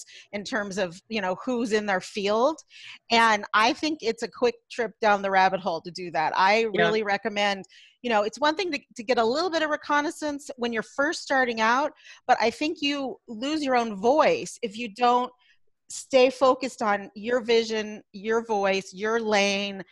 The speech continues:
Speaker 1: what you are here to do, your own mission. And so that comparison is, um, very challenging for people. And, you know, not only do they compare what someone else is doing to what they're doing,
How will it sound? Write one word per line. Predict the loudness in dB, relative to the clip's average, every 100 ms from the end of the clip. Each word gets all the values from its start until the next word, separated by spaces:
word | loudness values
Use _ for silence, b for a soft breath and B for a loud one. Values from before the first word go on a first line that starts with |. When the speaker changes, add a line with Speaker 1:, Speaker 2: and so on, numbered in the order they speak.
| b b _
Speaker 1:
what | -8 2 4 4
you | 0 0 2
are | 2
here | 2 -2
to | -4
do, | -8
your | -8 -4 -2 -2
own | -4 -4
mission. | -6 -6 -8 -10 -16 b b b -4
And | -4 -4
so | -2 0 4
that | 2 0
comparison | -4 2 4 4 2 -2 -4 -4 -6 -2
is, | -2 -2 -8 B B B 0
um, | 4 4 2 -4 -2
very | 2 4
challenging | 2 0 0 -2 -10
for | -12
people. | -10 -8 -4 0 2
And, | 2 0
you | -2
know, | 0 0 -4 -4
not | 2 4
only | 4
do | 0
they | 0 -2
compare | -4 2 4 4
what | 2
someone | 0 -4 0
else | 0 -2
is | -8 -6
doing | -6 -6 -6
to | -4
what | 0
they're | 0 0
doing, | 0 -4 -4